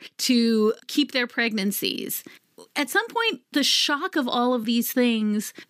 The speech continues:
dissipates. And then, as we said, the goalposts have moved, <laughs> right? Now this is normal. And our brains long for normal.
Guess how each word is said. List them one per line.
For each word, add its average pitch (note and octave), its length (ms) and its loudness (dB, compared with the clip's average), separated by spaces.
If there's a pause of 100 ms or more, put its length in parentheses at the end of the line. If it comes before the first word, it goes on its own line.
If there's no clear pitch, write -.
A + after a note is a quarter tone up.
(120)
dissipates. - 960 -2 (200)
And C4+ 240 4
then, C#4+ 420 2
as B3+ 240 -4
we C4+ 100 4
said, C#4+ 420 -2
the B3 540 2
goalposts G4+ 460 0
have B3 140 2
moved, C#4 560 4 (280)
<laughs> - 40 -10
right? C#4+ 320 0
Now C4 320 0
this F4 240 -4
is F4 160 -2
normal. E4 560 0 (360)
And C4+ 300 2
our D#4+ 560 0 (420)
brains B3+ 800 4
long A3+ 640 4
for G3 540 2
normal. E3+ 560 0